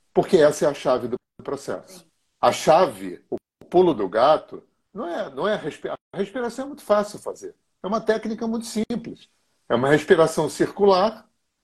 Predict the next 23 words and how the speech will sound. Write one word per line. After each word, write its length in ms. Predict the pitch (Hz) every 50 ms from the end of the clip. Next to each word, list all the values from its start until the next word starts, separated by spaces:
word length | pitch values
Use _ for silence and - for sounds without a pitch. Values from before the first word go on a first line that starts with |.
| _
que 120 | - - 190
não 140 | 180 180 170
tem 220 | 180 175 165 160
espaço 380 | 147 - - - 156 147 143 - _ _ _ _ _ - - -
entre 260 | 156 143 131 - 143
o 100 | 139 123
ar 160 | 123 123 123
que 120 | - - 131
entra 300 | 117 113 117 113 - 127
e 20 |
o 100 | 107 104
ar 140 | 110 113 -
que 100 | - 185
sai, 460 | - - 202 175 175 202 226 226 - - _ _ _ _
com 80 | - 220
uma 200 | 214 208 208 202
ênfase 440 | 190 190 202 196 - 214 196 143 202 196
no 120 | 190 190
ar 140 | 180 175 170
que 120 | - - 214
entra. 420 | 190 151 123 110 - 120 90 - _ _ - - - - - - - _ _ _ _ _ _ _ _ _ _ _ _ - - 285 392 381 - _ _ _ _ _ _ _ _ _ _ _ _ _ - - - - - - _ _ _ _ _ _ _ _ _ _ _ _ _ _
Isso 100 | - 302
aí. 240 | 285 269 185 135